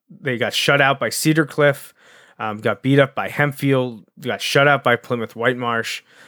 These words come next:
Manheim Township beat 'em fifty-five to six. They got shut out by Reading, thirty-eight to nothing. And they lost this past week to Cedar Crest, forty-two to nineteen.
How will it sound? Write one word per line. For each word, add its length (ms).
Manheim 320
Township 500
beat 180
'em 100
fifty-five 580
to 80
six. 400
They 100
got 140
shut 240
out 160
by 80
Reading, 560
thirty-eight 480
to 100
nothing. 600
And 180
they 100
lost 280
this 140
past 380
week 180
to 60
Cedar 300
Crest, 300
forty-two 720
to 180
nineteen. 1000